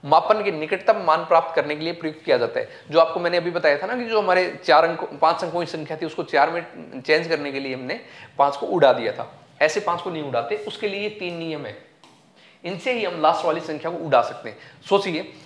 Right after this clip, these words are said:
यदि किसी संख्या में हटाया गया अंक पांच से कम है, तो इसमें पहले वाले अंक अपरिवर्तित रहते हैं। जैसे कि ये वाली संख्या है, इसमें सार्थक अंक तीन है, और किसी ने हमें कह दिया कि दो सार्थक अंकों के अंदर आंसर को लिखिए, तो एक last वाली संख्या को हम हटा देंगे।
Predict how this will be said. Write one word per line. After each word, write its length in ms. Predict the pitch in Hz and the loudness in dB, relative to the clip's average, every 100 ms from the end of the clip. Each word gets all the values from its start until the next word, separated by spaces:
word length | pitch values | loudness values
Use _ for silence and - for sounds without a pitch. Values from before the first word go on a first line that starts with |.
| 180 | 0
यदि 160 | 240 | 2
किसी 240 | 220 208 220 | 0 -4 -6
संख्या 320 | 208 185 190 | -8 -4 -2
में 240 | 185 - - _ _ _ _ _ _ _ _ 143 | -4 -8 -16 _ _ _ _ _ _ _ _ -2
हटाया 320 | 143 180 220 | 4 6 6
गया 160 | 214 | 4
अंक 220 | 196 190 185 | 2 -2 -4
पांच 400 | - 175 202 196 | 2 4 4 0
से 160 | 196 | -4
कम 340 | 196 - 240 185 | -4 2 2 2
है, 140 | 139 - - - | -2 -4 -10 -8
तो 80 | 185 | 0
इसमें 320 | 190 196 196 | 0 0 -4
पहले 240 | 196 143 185 | 0 2 4
वाले 260 | 175 175 | 2 2
अंक 360 | 170 - 190 - | -2 -4 -6 -6
अपरिवर्तित 880 | - 156 160 165 156 151 147 202 196 | -4 0 0 0 -4 -4 -6 -6 -2
रहते 320 | 147 117 113 | 0 -2 -8
हैं। 120 | 107 - - - | -12 -16 -14 -6
जैसे 240 | 151 196 | -6 -6
कि 60 | 180 | -4
ये 140 | 185 | 0
वाली 180 | 185 185 | 2 0
संख्या 340 | 180 147 131 | -4 -10 -10
है, 100 | 107 - _ _ _ _ _ - | -14 -16 _ _ _ _ _ -12
इसमें 180 | 180 202 | -8 -2
सार्थक 380 | 190 175 175 | 0 0 -2
अंक 120 | 196 170 | -10 -12
तीन 360 | - 156 143 | -12 -10 -10
है, 200 | 107 - _ _ - | -12 -16 _ _ -6
और 80 | 151 | -4
किसी 240 | 175 170 | -4 -6
ने 80 | 214 | -4
हमें 180 | 180 170 | -4 -2
कह 80 | 147 | 0
दिया 140 | 151 | 0
कि 100 | 165 | -2
दो 280 | 143 139 202 | -4 0 2
सार्थक 300 | 202 180 175 | 4 2 2
अंकों 320 | 180 170 170 | -8 -10 -8
के 60 | 165 | -6
अंदर 220 | 160 165 | -4 -2
आंसर 280 | 156 147 165 | -4 -4 -6
को 100 | 156 | -8
लिखिए, 320 | 127 123 110 - - | -8 -12 -18 -20 -18
तो 180 | - - 165 | -16 -10 -6
एक 120 | 160 | 0
last 240 | 160 - | 0 0
वाली 140 | 170 156 | -4 -4
संख्या 280 | 147 135 | -8 -10
को 100 | 127 | -10
हम 80 | 117 | -10
हटा 160 | 110 110 | -12 -14
देंगे। 240 | 107 113 | -14 -20